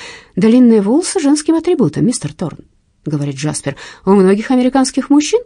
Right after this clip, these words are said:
тоже длинные волосы. Вам не приходило в голову, что вы безнадежно отстаете от культурного прогресса и от веяний моды?» Улыбка Рэнди Торна натянута до предела, вот-вот лопнет. «А Джаспер-то шутник.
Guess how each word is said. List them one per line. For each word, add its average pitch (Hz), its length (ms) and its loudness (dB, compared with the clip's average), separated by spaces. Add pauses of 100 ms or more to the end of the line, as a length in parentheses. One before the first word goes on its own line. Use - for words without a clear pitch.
(140)
тоже 160 260 -2
длинные 170 340 -2
волосы. 185 400 -8 (380)
Вам 262 280 4
не 277 80 4
приходило 311 440 0
в 302 40 -6
голову, 156 300 2
что 170 160 -4
вы 170 140 0 (280)
безнадежно 233 720 2
отстаете 233 520 0
от 151 140 -6
культурного 185 560 -2
прогресса 220 560 -6 (220)
и 185 280 2
от 190 140 -4
веяний 190 360 2
моды?» 262 380 0 (920)
Улыбка 131 440 -10
Рэнди 135 260 -8
Торна 147 360 -4
натянута 156 500 -4
до 180 100 -4
предела, 131 460 -6 (340)
вот-вот 160 480 -2
лопнет. - 400 -8 (340)
«А 151 280 -2
Джаспер-то 156 520 -4
шутник. 220 520 0